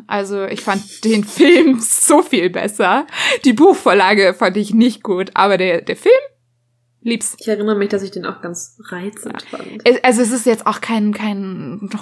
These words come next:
Speaker 1: Hochkaräter als Film.
Speaker 2: Nee, aber also ich finde, so reizend ist tatsächlich irgendwie ein passendes
Speaker 1: Ja.
Speaker 2: Wort, weil es ist
Speaker 1: Ja.
Speaker 2: ganz nett so.
Speaker 1: Ja,
Speaker 2: Ja.
Speaker 1: das stimmt.
Speaker 2: Und Verfilmung, wir haben gerade eben schon drüber gesprochen, Outlander.
Speaker 1: Hm, ja.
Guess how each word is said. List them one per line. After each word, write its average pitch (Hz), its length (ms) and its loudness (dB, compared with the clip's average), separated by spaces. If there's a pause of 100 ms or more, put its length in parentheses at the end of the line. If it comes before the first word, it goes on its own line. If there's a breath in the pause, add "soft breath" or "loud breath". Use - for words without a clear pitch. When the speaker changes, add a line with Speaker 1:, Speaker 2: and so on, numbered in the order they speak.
Speaker 1:
Hochkaräter 196 920 -2 (220)
als 196 360 -2
Film. 226 200 2
Speaker 2:
Nee, 208 60 2
aber 214 160 2
also 202 200 0
ich 220 100 -2
finde, 247 160 0
so 240 80 0
reizend 226 420 -2
ist 233 120 -2
tatsächlich 233 420 -2
irgendwie 220 220 0
ein 214 60 -4
passendes 233 420 0
Speaker 1:
Ja. 202 40 -6
Speaker 2:
Wort, 254 240 -2
weil 190 80 0
es 190 60 -8
ist 254 100 -4
Speaker 1:
Ja. 254 80 -2
Speaker 2:
ganz 285 220 -8
nett 415 220 -10
so. 190 400 -6
Speaker 1:
Ja, 294 280 -10
Speaker 2:
Ja. 196 160 -10
Speaker 1:
das - 100 -10
stimmt. 220 360 -10
Speaker 2:
Und 285 400 0 (220)
Verfilmung, 226 800 -2 (120)
wir 190 120 -10
haben 180 120 -12
gerade 175 160 -8
eben 175 100 -4
schon 180 120 -10
drüber 180 180 -8
gesprochen, 196 500 -10 (920)
Outlander. 165 720 -12 (580)
Speaker 1:
Hm, 202 1040 -2
ja. 190 420 -16